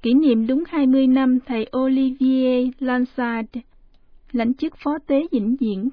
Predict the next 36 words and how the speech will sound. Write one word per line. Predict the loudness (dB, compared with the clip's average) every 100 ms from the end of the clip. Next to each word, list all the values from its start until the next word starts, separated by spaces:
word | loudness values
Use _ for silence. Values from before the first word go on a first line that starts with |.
| -6
phục | -6 -2
vụ | -2 -2 -2
trong | 0 0
giáo | 0 -4
phận | -6 -6 -6 -8 -6
Pontoise | -2 -2 -4 -6 -4 -6 -8 -12 -12 -20 -12
ở | -8 -2
miền | 0 2 0 -4
Bắc | -8 -4
nước | -2 -2 -6
Pháp. | -8 -8 -14 _ -20 -20 -20 -20 -12
Thầy | -2 -2
được | 0 -4 -4
Đức | -8 -6
cha | -4 -2 -4 -6
Thierry | -4 -2 0 -2 -2 -2 -4
Jourdain | -6 -6 -6 -4 -4 -2 -4 -12 _ -4
truyền | -2 -2
chức | -4 -10 -4
ngày | -2 -2
hai | -2 0
mươi | 0 -2
bảy | -6 -8
tháng | -6 -6 -6 -8
sáu | -6 -6 -4
một | -6 -4
nghìn | -2 -2
chín | -2 -2 -2
trăm | -2 -2 -2
chín | -2 -2
mươi | -2 -4
ba | -6 -8 -10 _ _ _ _
tại | -4 0
nhà | 0 0
thờ | -4 -4
Đức | -4